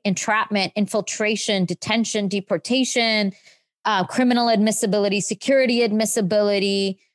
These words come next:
um, informants, snitches, you know, like, just the,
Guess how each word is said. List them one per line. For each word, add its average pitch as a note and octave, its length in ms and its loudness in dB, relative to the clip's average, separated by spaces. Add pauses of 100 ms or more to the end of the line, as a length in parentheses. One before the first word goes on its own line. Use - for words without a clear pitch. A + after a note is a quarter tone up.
(180)
um, F#3+ 260 0
informants, A3+ 920 0
snitches, A3+ 760 0
you A3+ 140 -2
know, G3+ 280 2
like, F#3+ 220 0
just B3+ 200 -2
the, G#3+ 260 -2